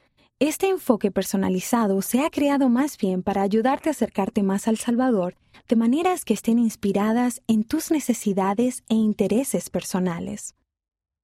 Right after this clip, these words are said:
El propósito principal de la iniciativa Niños y Jóvenes es ayudarte a fortalecer tu fe en Jesucristo. Lucas, capítulo dos, versículo cincuenta y dos,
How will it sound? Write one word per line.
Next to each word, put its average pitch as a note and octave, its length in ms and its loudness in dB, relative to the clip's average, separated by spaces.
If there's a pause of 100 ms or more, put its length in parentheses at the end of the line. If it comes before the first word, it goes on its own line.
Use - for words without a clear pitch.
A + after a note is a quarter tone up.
El B3+ 140 0
propósito F#4+ 500 0
principal G3+ 580 0
de A#3+ 100 4
la G3+ 80 2
iniciativa F#3+ 760 0
Niños F#3 420 -2
y G3+ 40 -12
Jóvenes G3 520 -2 (400)
es D#4+ 180 -2
ayudarte A#3+ 540 2
a A3+ 80 2
fortalecer G3+ 720 0
tu A#3 140 -2
fe - 260 -4
en A#3 160 2
Jesucristo. - 840 -6 (400)
Lucas, A3+ 540 0
capítulo D4 480 0
dos, A3+ 280 0
versículo G3+ 420 0
cincuenta G3+ 480 0
y A3 60 0
dos, G3+ 320 -4